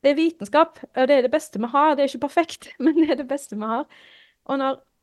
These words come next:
forskere klarer, og jo, de peker jo på det her med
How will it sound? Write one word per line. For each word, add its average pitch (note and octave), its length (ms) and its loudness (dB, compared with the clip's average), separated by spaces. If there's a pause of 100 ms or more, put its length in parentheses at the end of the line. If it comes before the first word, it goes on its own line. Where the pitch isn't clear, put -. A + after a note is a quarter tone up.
(400)
forskere G#3 540 -4 (100)
klarer, C4 520 -2
og A3+ 160 -6
jo, C4+ 140 0
de D4+ 200 2
peker - 440 -6
jo - 80 -12
på F3+ 140 -4
det C#4+ 100 -2
her D#4 160 -2
med B3 240 -6